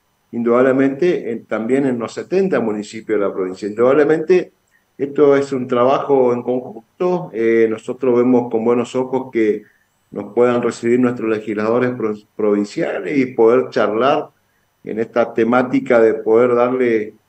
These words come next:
esa solución, eh, quizás, si se quiere entender así, de este crédito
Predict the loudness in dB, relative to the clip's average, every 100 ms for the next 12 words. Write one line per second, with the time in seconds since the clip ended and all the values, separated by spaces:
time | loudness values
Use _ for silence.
0 | -16 -12 -10 -6 -4 -2 -2 0 0 0
1 | -6 _ -6 -4 -4 -6 _ _ _ _
2 | _ _ -8 -8 -8 -2 0 0 -2 -14
3 | _ -10 -6 -2 2 4 4 2 4 2
4 | 2 0 -2 -4 _ _ _ -2 0 0
5 | 0 2 2 2 2 2 0 -6